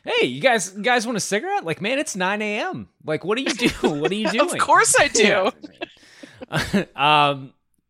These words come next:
Speaker 1: on the pitch, talking, talking the football, talking the, talking the soccer action. Um, with this, I really just ha-, I have two good patron questions for this one. Uh, Kevin Frost asks, "Who do you consider is the heart of the s-,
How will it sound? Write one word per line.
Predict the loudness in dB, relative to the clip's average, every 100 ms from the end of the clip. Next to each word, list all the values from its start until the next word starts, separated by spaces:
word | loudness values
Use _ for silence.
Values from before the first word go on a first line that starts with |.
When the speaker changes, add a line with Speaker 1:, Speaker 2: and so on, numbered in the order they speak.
| -10
Speaker 1:
on | 4 6 6
the | 4
pitch, | 2 0 0 -4
talking, | 0 0 0 -6 -8 -8
talking | -4 -2 -2 -8
the | -10
football, | -8 -10 -6 -8 -8
talking | -8 -8 -8 -10
the, |
talking | -10 -4 -4 -4
the | -10
soccer | -10 -10 -12
action. | -14 -14 -20 -20 _ _ _ _ _
Um, | -4 -4 -4 -8 -16 -10
with | -4
this, | -4 -4 -4
I | 0
really | 2 2 0
just | 0 -2
ha-, | -2
I |
have | -2
two | -4 -4
good | -2 -2
patron | -4 -4 -8
questions | -8 -8 -8 -16
for | -18
this | -18 -16
one. | -16 -16
Uh, | -12 -12
Kevin | -4 -2 -2 -4
Frost | -4 -4 -4 -8
asks, | -10 -12 -8
"Who | -6
do | -4
you | -4 -4 -4 -6 -10
consider | -12 -10 -6 -6 -6 -10 -14 _ _ _ _
is | -12
the | -10
heart | -10 -4 -4 -4
of | -6 -12
the |
s-, | -14 -16